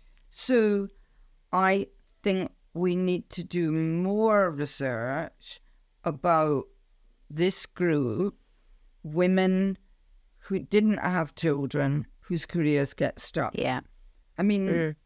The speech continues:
Speaker 1: Athene Donald, Dame Athene Donald, who's just written a fantastic book,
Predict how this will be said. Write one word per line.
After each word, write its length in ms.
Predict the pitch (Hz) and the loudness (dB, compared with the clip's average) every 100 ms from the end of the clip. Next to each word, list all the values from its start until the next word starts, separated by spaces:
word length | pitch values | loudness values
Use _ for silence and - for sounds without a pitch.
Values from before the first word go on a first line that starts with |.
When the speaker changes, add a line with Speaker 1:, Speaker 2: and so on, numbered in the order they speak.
| _ _ - | _ _ -6
Speaker 1:
Athene 560 | 185 - 262 226 208 - | -6 0 2 4 2 2
Donald, 720 | 185 180 170 123 147 - - | 0 2 0 -2 -4 -8 0
Dame 260 | 185 165 | 2 2
Athene 460 | 156 - 151 151 139 | 0 0 2 2 2
Donald, 480 | 147 131 131 170 165 | 0 0 0 -2 -4
who's 260 | 143 131 | -6 -8
just 420 | - 156 147 - 165 | 0 0 0 -4 -4
written 540 | 151 - 143 143 131 - | -4 -2 0 0 0 -6
a 60 | 135 | -10
fantastic 760 | - 147 175 170 151 - 135 - | -2 -2 0 0 -2 -4 -4 -4
book, 580 | - 131 147 151 - | -6 -2 -2 -4 -12